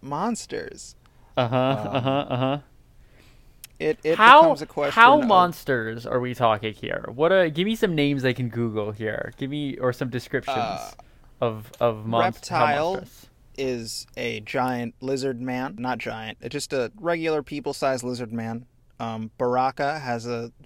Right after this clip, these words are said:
Speaker 1: big mouthful of teeth and swords that jet out of his hands. The fuck is Mo-, Motaro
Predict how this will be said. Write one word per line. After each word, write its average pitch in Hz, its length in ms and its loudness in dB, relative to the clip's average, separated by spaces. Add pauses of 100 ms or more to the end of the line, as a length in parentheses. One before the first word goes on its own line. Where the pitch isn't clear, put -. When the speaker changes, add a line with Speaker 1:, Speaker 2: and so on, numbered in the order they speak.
Speaker 1:
big 151 160 0
mouthful 147 440 -2
of 131 120 -4
teeth 147 480 -10
and 113 260 -8
swords 131 380 -4
that 127 140 -8
jet 120 240 -4
out 117 160 -2
of 117 80 -12
his 117 120 -12
hands. 131 640 -6 (220)
The 190 80 -10
fuck - 320 -8
is 123 440 -10
Mo-, 143 200 -4
Motaro 156 840 2